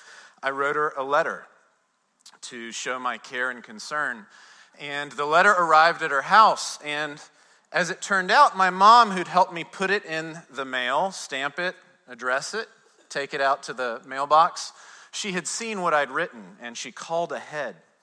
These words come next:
to Emily's mother to warn her what was coming. Because when Emily opens this very sweet letter that has arrived from a boy in her class, she finds a letter saying, "Emily, the British are coming. The British are coming.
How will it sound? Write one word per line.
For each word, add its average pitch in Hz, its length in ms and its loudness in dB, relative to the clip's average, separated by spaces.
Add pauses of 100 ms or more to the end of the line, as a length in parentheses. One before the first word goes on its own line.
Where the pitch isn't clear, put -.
(360)
to 131 300 -12
Emily's 139 400 -12
mother 123 340 -6
to - 180 -14
warn 165 400 -4
her 113 380 -14 (320)
what 147 160 -8
was 143 160 -12
coming. 190 420 -8 (1000)
Because 151 300 -8
when 165 160 -6
Emily 214 400 0
opens 190 440 0
this 147 260 -6 (320)
very 180 380 0
sweet 190 340 -6
letter 165 320 4
that 143 100 -4
has 143 160 -6
arrived 131 540 4
from 151 300 -6
a 127 60 -8
boy 135 260 -6
in 143 60 -8
her 139 100 -2
class, 127 560 -4 (320)
she - 180 -10
finds 202 360 2
a 185 60 -2
letter 180 240 4
saying, 165 440 -4
"Emily, 208 420 0 (1040)
the 156 120 -10
British 254 520 2
are 160 100 0
coming. 123 380 -4 (200)
The 180 100 -4
British 277 500 2
are 175 100 2
coming. 123 400 -2